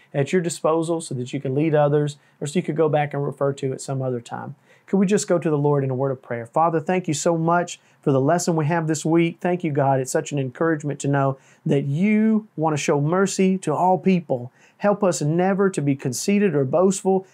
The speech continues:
about the salvation that you've offered to us, but instead to be so thankful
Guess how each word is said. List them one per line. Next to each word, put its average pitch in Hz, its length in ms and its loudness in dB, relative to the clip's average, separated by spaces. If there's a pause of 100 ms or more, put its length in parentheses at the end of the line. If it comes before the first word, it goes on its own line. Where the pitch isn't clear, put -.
(120)
about 139 300 0
the 147 80 -2
salvation 156 580 0
that 127 120 -2
you've 160 280 2
offered 165 300 0
to 135 120 0
us, 151 240 2
but 135 140 -4
instead 156 400 -2
to - 60 -8
be 139 140 -2
so 190 240 -2
thankful 151 500 -4